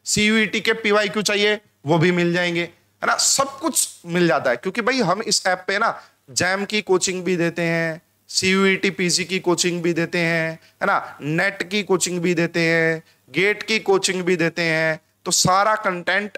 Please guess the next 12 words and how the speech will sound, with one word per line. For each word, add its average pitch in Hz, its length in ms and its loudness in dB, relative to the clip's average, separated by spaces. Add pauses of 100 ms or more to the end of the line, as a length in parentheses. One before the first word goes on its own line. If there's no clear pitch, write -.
आपका 190 480 0
यहाँ 151 220 2
पे 196 140 -2
अवेलेबल 160 460 2
होता 156 220 4
है 202 60 2
इलेवन 160 280 0
से 170 140 -2
लेके 156 220 -2
एमएससी 151 340 -2
तक 117 120 -10
का, - 220 -20